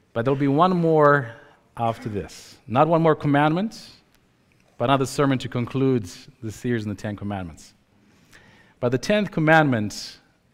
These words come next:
is, uh, given to us for a specific reason. In Exodus twenty, verse seventeen, it says, "You shall not covet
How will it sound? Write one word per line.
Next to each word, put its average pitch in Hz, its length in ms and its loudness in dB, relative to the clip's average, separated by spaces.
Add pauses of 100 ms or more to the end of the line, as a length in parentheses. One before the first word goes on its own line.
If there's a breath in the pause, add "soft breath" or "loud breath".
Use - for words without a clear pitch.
is, 113 640 -4 (220)
uh, 98 320 -6 (140)
given 165 280 0
to 127 180 -4
us - 380 0 (840 soft breath)
for 139 460 0
a - 20 -2
specific 123 500 -6
reason. 113 380 -2 (840)
In 110 200 -4
Exodus 120 400 -4
twenty, 135 320 -2
verse 120 260 -4
seventeen, 123 540 -4
it 123 60 -2
says, 123 240 -2
"You 123 60 -6
shall 117 180 -4
not 123 260 -2
covet 139 500 -2